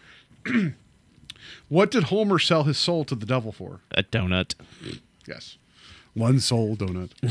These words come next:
Speaker 2: <laughs>
Speaker 1: Um, how did Bubba Hotep extract the souls of the old people in Bubba Hotep?
Speaker 2: I've only seen Bubba Hotep.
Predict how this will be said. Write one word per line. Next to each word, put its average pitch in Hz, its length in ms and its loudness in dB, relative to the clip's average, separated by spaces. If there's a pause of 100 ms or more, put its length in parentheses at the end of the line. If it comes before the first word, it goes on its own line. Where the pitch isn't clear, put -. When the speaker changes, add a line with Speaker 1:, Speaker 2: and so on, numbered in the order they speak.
(560)
Speaker 2:
<laughs> - 20 -
Speaker 1:
Um, 120 260 0 (340)
how 220 220 2
did 208 200 4
Bubba 180 240 6
Hotep 156 420 0
extract 143 440 0
the 135 80 -4
souls 147 360 0
of 127 80 -4
the 120 120 2
old 139 180 4
people 117 400 -4
in 123 160 2
Bubba 110 240 0
Hotep? 151 300 2 (4000)
Speaker 2:
I've 104 120 -8
only 131 260 0
seen 127 280 2
Bubba 110 240 2
Hotep. 107 340 -2